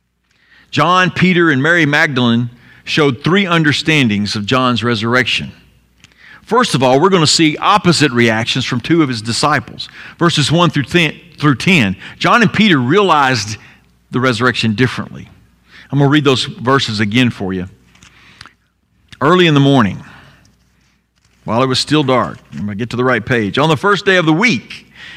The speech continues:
Mary Magdalene came to the tomb early while it was still dark. She saw that the stone had been removed from the tomb.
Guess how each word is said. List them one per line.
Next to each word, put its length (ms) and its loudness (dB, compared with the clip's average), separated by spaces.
Mary 200 0
Magdalene 420 0
came 260 2
to 80 2
the 100 0
tomb 240 0
early 240 2
while 200 2
it 60 2
was 120 -4
still 240 -2
dark. 340 0
She 320 0
saw 340 0
that 140 -6
the 80 0
stone 380 0
had 100 2
been 160 0
removed 480 2
from 160 -2
the 80 0
tomb. 540 -2